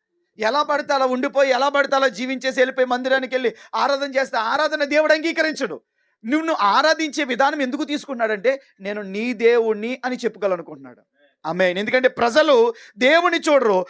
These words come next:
ప్రజలు నిన్ను చూస్తారు. ఈ ఊర్లో, ఈ దేశంలో ఒక జనాంగం ఉంది, ఆ జనాంగం మన విధులకు వేరుగా ఉన్నాయి, వారు మనతో ఉండడం వీలు కాదు,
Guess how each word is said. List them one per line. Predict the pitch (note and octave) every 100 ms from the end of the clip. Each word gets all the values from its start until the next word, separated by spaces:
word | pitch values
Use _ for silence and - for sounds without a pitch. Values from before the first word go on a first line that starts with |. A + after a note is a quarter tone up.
| _
ప్రజలు | - A3 B3+ G#3+ F#3 - -
నిన్ను | F#3 A#3+ C4
చూస్తారు. | G3+ E3+ - C#3+ - _ _ _ _ _ _ _ _ _ _ _ G#3
ఈ | C4+
ఊర్లో, | C#4 D4+ E4+ E4+ E4+ E4 C4+ _ -
ఈ | C#4 D4+
దేశంలో | B3+ D4+ D#4+ D#4 E4
ఒక | D#4+ D4
జనాంగం | A3 A#3+ D4 E4 E4+
ఉంది, | E4+ E4+ B3 D#3 _ _ - -
ఆ | C4
జనాంగం | C#4 C#4 E4 E4 E4
మన | D#4+ D#4+
విధులకు | C4+ C#4+ F4 E4+
వేరుగా | D4 C#4 E4 F4 F4+
ఉన్నాయి, | F4+ E4 A#3+ E3 _ _
వారు | G#3+ A#3
మనతో | A#3+ A#3+ B3+
ఉండడం | B3 B3+ B3
వీలు | A#3 A3+
కాదు, | A3 D#3+ A#2+